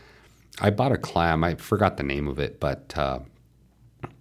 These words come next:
it was about a hu-, retail's about a hundred fifty dollar clam. I got it for fifty, I wanna say fifty bucks.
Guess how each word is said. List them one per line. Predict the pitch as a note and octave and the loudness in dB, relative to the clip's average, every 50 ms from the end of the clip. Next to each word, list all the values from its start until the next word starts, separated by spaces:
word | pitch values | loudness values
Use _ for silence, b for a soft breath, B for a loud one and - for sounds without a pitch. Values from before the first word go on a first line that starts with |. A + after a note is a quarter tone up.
| - - - | -20 -12 -6
it | - F#2+ - | -4 -2 2
was | G2+ A#2 B2 A2 | 6 6 8 8
about | G#2 G2 G2 F#2 | 8 6 6 6
a | E2 | 4
hu-, | - - - G2 E2+ | 2 -2 -4 -4 0
retail's | F#2 F2+ G#2 B2 C#3+ - - C3+ B2+ C3+ A2 | 2 4 6 4 4 4 4 4 4 4 4
about | G2 E2 F2+ D#2+ | 4 4 4 2
a | D#2 | 2
hundred | D#2 G2+ F#2+ F2+ E2+ D#2+ | 2 2 2 2 2 0
fifty | - F2 D#2+ - - D#2+ | -2 -4 -4 -2 -2 -2
dollar | D#2 C#2 D2 D2 | 0 0 -2 -4
clam. | - - - E2+ D#2 D2 C#2+ | -6 -4 -2 -2 0 0 -2
I | D2 | 0
got | D2 E2+ F#2+ G#2 | 0 0 0 0
it | E2+ - | -2 -4
for | - - | -6 -8
fifty, | - - - - F2 G2 G2+ G#2 - - - _ _ - G2 G#2+ A#2 A#2+ A2+ | -8 -8 -8 -6 -4 -4 -6 -6 -10 -20 -20 _ _ -6 -4 -4 -4 -2 -2
I | G#2+ | -2
wanna | G2+ G2+ G2 | -2 0 0
say | - A#2 G#2+ | 0 0 0
fifty | - - G#2+ G2+ - A2+ | 2 2 2 2 2 4
bucks. | G#2 A2 A#2+ D#3 D#3 - - - | 6 6 6 4 4 -2 -12 -14